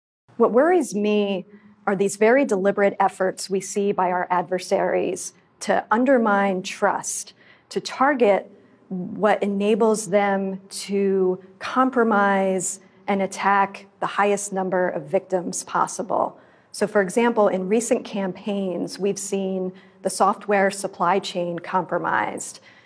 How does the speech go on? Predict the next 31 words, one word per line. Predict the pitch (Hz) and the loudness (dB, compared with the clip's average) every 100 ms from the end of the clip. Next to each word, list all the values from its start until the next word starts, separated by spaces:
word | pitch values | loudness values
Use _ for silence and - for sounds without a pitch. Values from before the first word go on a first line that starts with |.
| _ - | _ -6
to | 208 | 0
the | 202 | 2
extent | 196 - - 220 208 208 | 2 0 0 0 0 2
that, | 208 190 185 - - - - _ | 4 6 4 0 -14 -20 -20 _
um, | 196 202 196 185 170 | 0 2 2 -2 -2
whereas | 190 208 208 190 190 - | 2 4 6 4 4 0
I | 202 233 | 2 2
would | 226 | 2
want | 202 202 - | 2 0 -2
to | 196 | -4
be | 202 | -2
able | 196 185 | 0 0
to | 185 - | -2 -6
trust | - - 233 190 - - - - | -6 0 2 2 -2 -10 -12 -2
that | 208 | -2
when | 190 190 | 0 0
I | 196 | 0
receive | 202 185 190 196 202 208 196 - - - | 0 -2 -4 -2 0 0 -2 -6 -18 -10
a | - | -6
software | - 208 202 180 190 185 | 0 0 0 2 2 2
update | 220 - 214 185 185 - - | 0 0 2 4 2 -4 -8
from | - 185 | -4 -2
a | 185 | -2
company | - 202 202 196 190 | -2 -2 -2 -2 -2
that | 185 | 0
I'm | 196 214 | 0 0
a | 185 | -2
customer | 208 214 - 190 185 185 | -2 -4 -2 -2 0 0
of, | 185 185 185 185 - - - _ _ | 2 2 2 0 -6 -20 -20 _ _
that | 185 226 220 220 | 2 2 2 0
update | 220 - 214 196 185 | -2 2 4 4 2